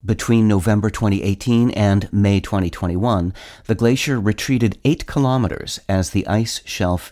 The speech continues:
at the end of the glacier disappeared. The ice shelf would have acted as a buttress, slowing the movement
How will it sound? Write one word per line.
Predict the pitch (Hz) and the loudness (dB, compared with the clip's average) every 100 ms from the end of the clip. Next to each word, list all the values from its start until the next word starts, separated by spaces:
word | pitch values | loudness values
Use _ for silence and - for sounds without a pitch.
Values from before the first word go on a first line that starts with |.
| - | -6
at | 95 | -4
the | 101 - | -4 -2
end | 104 110 107 | 0 2 0
of | 90 | -2
the | 92 | -2
glacier | 95 87 - 92 | -2 -2 -4 -6
disappeared. | 85 98 - - 95 82 69 - _ _ - - - - | -4 -4 -4 -6 -6 -6 -6 -14 _ _ -20 -20 -14 -4
The | 98 | 0
ice | 101 101 - - | 0 0 -4 -10
shelf | - 101 90 90 - - | -4 0 0 -2 -10 -14
would | - 92 98 90 | -4 0 0 0
have | 95 - 107 | -2 -2 -2
acted | 104 - 107 92 101 | -2 0 -2 -2 0
as | 95 87 | 0 0
a | |
buttress, | 80 123 135 - 82 - - - - | -2 -2 -2 -4 -6 -8 -16 -18 -6
slowing | - 117 120 127 113 | -2 2 4 4 4
the | 95 | 4
movement | 92 90 92 90 | 4 2 2 0